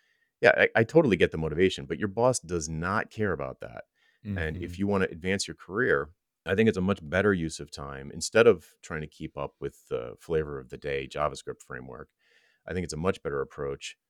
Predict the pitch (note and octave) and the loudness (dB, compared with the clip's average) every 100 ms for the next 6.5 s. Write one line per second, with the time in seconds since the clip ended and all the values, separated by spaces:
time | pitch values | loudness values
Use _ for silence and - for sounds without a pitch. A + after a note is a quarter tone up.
0 | _ F2 - A2+ A#2+ F2+ F2+ D#2+ E2 D#2 | _ -10 -4 4 4 4 0 -4 -4 -6
1 | C#2+ E2+ A#2 A#2+ G2 D2+ - - C#2 C#2+ | -4 2 4 4 2 0 -4 -16 -16 -4
2 | F#2 - F2 D#2 A#1 - _ _ - G2 | -4 -2 0 0 -2 -12 _ _ -12 -12
3 | F2 F2 E2+ E2+ E2+ _ _ _ _ - | -12 -12 -14 -16 -20 _ _ _ _ -12
4 | D#2 B2+ C3 G#2 G2 G#2+ D#2+ C#2 - _ | -8 -6 -2 -2 2 2 2 0 -6 _
5 | _ _ _ - B1 E2+ F2+ E2+ D2 D#2+ | _ _ _ -20 -16 -4 0 0 -4 -6
6 | D#2+ D2 D#2+ E2 D#2+ | -6 -6 -6 -6 -6